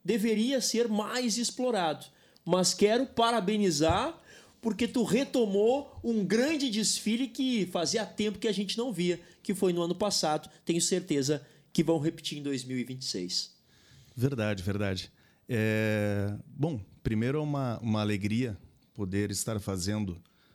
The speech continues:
Speaker 2: pela sociedade lourenciana aquilo que ela me proporcionou quando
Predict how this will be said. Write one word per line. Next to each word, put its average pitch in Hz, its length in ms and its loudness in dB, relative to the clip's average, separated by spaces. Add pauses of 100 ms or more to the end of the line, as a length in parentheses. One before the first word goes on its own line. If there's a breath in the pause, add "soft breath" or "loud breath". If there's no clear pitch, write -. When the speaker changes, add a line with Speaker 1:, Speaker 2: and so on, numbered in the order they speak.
(140)
Speaker 2:
pela 101 180 -2
sociedade 104 680 -2
lourenciana 101 600 -2
aquilo 120 280 -2
que 120 140 -6
ela 123 140 -2
me 127 120 0
proporcionou 139 800 -4 (720 soft breath)
quando 127 560 0